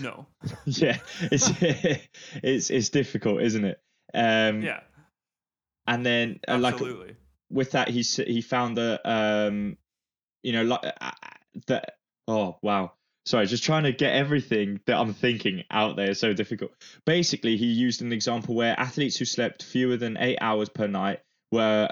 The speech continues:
Speaker 2: one point two, one point seven times greater risk of sporting injury than their counterparts who slept, who slept for eight hours or more.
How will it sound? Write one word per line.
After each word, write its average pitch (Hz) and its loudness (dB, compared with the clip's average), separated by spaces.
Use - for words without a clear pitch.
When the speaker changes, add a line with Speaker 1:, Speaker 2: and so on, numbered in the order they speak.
Speaker 2:
one 120 0
point 117 -2
two, 113 0
one 110 0
point 110 -4
seven 120 -2
times 104 -4
greater 110 -2
risk 98 -4
of 101 -4
sporting 117 -4
injury 95 -2
than 98 -2
their 101 -2
counterparts 101 -6
who 104 -4
slept, 101 -6
who 107 -2
slept - -6
for 101 -2
eight 107 0
hours 101 0
or 101 -2
more. 117 -4